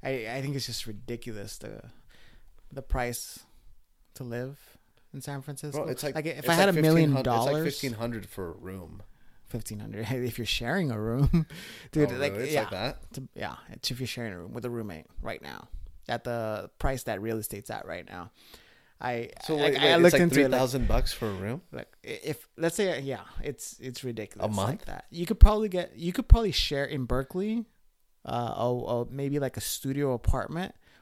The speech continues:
Speaker 1: for fifteen hundred, uh, with two people each. It's about three thousand dollars. It's ridiculous.
Speaker 2: I,
Speaker 1: It's the most expensive real estate in the country. I would probably even say the world.
Speaker 2: It's a hefty tariff.
Speaker 1: Yeah.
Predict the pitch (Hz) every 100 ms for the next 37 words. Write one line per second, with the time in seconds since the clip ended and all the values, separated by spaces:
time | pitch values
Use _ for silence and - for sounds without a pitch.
0 | - 139 - 139 - 143 117 135 131 143
1 | 135 139 - 113 110 113 110 - 120 113
2 | 98 76 - - 113 - - - _ _
3 | - _ _ 151 139 - - 123 123 110
4 | 113 58 52 50 - 123 139 147 123 117
5 | 113 123 101 - - - 101 107 98 -
6 | 151 156 160 151 - 147 151 156 143 131
7 | - 127 131 143 160 - 196 - 117 95
8 | 120 107 90 - - 135 131 - 220 240
9 | 147 131 131 - 107 101 - - - -
10 | 107 110 - 98 - 101 98 - - -
11 | - - - - - -